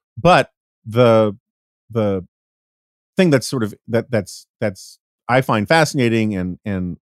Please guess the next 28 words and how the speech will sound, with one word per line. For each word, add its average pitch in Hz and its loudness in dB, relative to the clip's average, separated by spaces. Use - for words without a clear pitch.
um, 87 -8
gosh, - -14
I - -20
can't 117 -10
remember 101 -8
her 90 -10
name, 90 -8
Charlotte. 95 -10
It'll 151 4
come 120 -2
to 101 -2
me. 104 2
I've 95 0
written 101 -4
about 90 -2
it. 92 -8
She's 98 -10
a, 87 -6
uh, 92 -14
economic 92 -6
historian. 90 -6
She's 95 -12
written 98 -8
about 87 -6
this. 90 -8
Charlotte 101 -12
Tait? 139 -12
Charlotte 95 -16